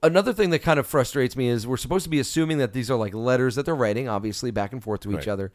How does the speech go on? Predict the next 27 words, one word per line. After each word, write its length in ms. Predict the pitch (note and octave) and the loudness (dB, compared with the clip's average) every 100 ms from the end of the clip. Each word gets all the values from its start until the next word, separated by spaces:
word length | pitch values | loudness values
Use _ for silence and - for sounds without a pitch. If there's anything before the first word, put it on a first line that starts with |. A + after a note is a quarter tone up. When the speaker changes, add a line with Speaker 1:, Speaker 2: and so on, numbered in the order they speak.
| - - - - _ _ | -16 -20 -20 -20 _ _
Speaker 1:
But 220 | E3 G#3+ | -2 2
they're 160 | A3 F3+ D#3 | 4 2 0
writing 400 | E3 G3+ B3+ A3 | 0 2 2 0
shit 240 | - - | 0 2
like, 280 | D3 A#2+ - - _ _ _ _ _ - - | 0 -2 -8 -20 _ _ _ _ _ -16 -4
"Hmm, 380 | F3 D3+ A2+ F2+ | 0 0 0 -2
Speaker 2:
They're 140 | A#2 | 2
like, 80 | D3+ | 4
Speaker 1:
let 140 | F3+ | 4
me 140 | G#3 F3+ | 4 2
see." 300 | - E3 D#3 | 2 4 6
Speaker 2:
they're 100 | D3+ | 6
like 180 | C#3+ - | 4 0
text 280 | G3 G3+ | 2 4
Speaker 1:
I'm 100 | E3 | 6
go- 60 | F3+ | 6
Speaker 2:
messages. 400 | F#3 A2 F3+ D#2+ | 4 2 2 8
Speaker 1:
<laughs> 20 | |
Yeah. 140 | C5 - - - | 8 6 -12 0
Well, 200 | C#4 D4 D4+ | 6 6 8
he's 240 | A#3+ A#3 | 6 8
like, 140 | A#3 - | 2 0
"What 200 | - D#3+ | 6 8
are 60 | G3+ | 8
your 140 | F#3+ | 6
favorite 320 | - F3+ D#3+ C#3+ | 4 4 4 2
things?" 380 | F3 A#2+ F#2+ | 0 0 -4